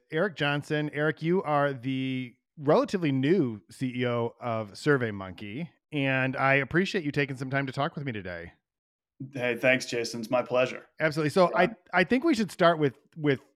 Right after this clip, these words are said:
Speaker 1: what I just said. You started, I think, in this role a couple months ago. Uh, you have been with SurveyMonkey for a little over a year. I think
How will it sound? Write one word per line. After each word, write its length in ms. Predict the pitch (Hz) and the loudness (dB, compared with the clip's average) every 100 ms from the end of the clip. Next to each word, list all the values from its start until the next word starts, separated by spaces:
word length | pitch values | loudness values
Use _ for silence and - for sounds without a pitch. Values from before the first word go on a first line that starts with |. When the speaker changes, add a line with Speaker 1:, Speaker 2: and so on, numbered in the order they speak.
| _ | _
Speaker 1:
what 200 | 131 135 | -2 0
I 80 | 135 | 0
just 200 | 131 120 | -2 -4
said. 300 | 135 123 123 | 0 -2 -4
You 600 | 151 143 143 135 131 120 | -2 2 2 0 -4 -8
started, 420 | - - 175 220 165 | -10 0 2 2 0
I 80 | |
think, 200 | 139 156 | -2 -2
in 80 | 147 | -2
this 160 | 139 - | -2 0
role 160 | 135 | 0
a 40 | 123 | 0
couple 220 | 135 123 | -2 -4
months 260 | 120 117 - | -6 -6 -10
ago. 520 | 95 92 90 101 117 _ 135 | -10 -8 -8 -8 -12 _ -4
Uh, 300 | 123 117 120 | -2 -2 -2
you 360 | 139 143 135 | 0 2 2
have 120 | 127 123 | 0 2
been 180 | 156 | 2
with 140 | 160 127 | 2 0
SurveyMonkey 540 | 160 156 143 131 135 | 2 4 2 0 -4
for 480 | 135 123 120 120 - - | 0 0 0 -2 -6 -8
a 80 | 131 | -6
little 240 | 139 143 | -2 -2
over 160 | 143 147 | -2 -2
a 40 | |
year. 320 | 143 151 156 151 | 0 0 -2 -6
I 60 | |
think 180 | 156 | -8